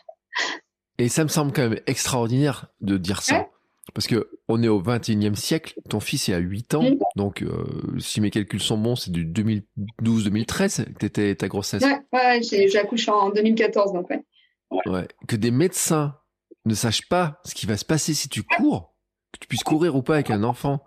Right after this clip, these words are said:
Speaker 1: tu penses à un enfant, mais ça me semble juste complètement dingue.
Speaker 2: J'ai échangé, euh, parce que je, je gère la partie, euh, com de mon club aux U S, euh, sur Instagram, et j'ai échangé avec une coureuse, euh, une coureuse là, qui ce week-end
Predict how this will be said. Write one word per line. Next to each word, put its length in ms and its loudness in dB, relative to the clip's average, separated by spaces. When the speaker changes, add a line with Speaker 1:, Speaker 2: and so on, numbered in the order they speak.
Speaker 1:
tu 80 -10
penses 200 2
à 40 2
un 80 2
enfant, 260 -2
mais 100 0
ça 120 -2
me 60 0
semble 220 0
juste 260 -4
complètement 500 0
dingue. 400 2
Speaker 2:
J'ai 200 4
échangé, 400 4
euh, 460 6
parce 220 -2
que 60 4
je, 380 6
je 140 4
gère 260 4
la 220 4
partie, 420 2
euh, 140 4
com 160 4
de 120 4
mon 180 2
club 260 0
aux 120 4
U 160 2
S, 320 0
euh, 80 -2
sur 240 -2
Instagram, 500 0
et 100 4
j'ai 120 4
échangé 360 4
avec 240 4
une 280 6
coureuse, 500 4
euh, 500 4
une 120 2
coureuse 320 6
là, 120 2
qui 360 0
ce 120 0
week-end 140 0